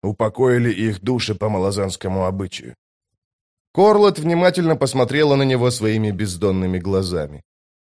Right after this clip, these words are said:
«Зачем?» — тихо спросила она. Скворец нахмурился. «Зачем мы их похоронили? Худо в дух. Мы чтим и уважаем своих врагов, кем бы они ни были.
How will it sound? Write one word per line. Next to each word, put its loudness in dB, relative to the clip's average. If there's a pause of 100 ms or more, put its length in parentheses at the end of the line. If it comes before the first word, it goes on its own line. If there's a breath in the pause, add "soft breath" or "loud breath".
«Зачем?» — -4 (300)
тихо -2
спросила -2
она. -4 (460)
Скворец 2
нахмурился. -2 (360)
«Зачем 0
мы 2
их -4
похоронили? -2 (300)
Худо 2
в -2
дух. -4 (320)
Мы 6
чтим 0
и 6
уважаем 4
своих -6
врагов, -4
кем 0
бы 4
они 2
ни 0
были. -6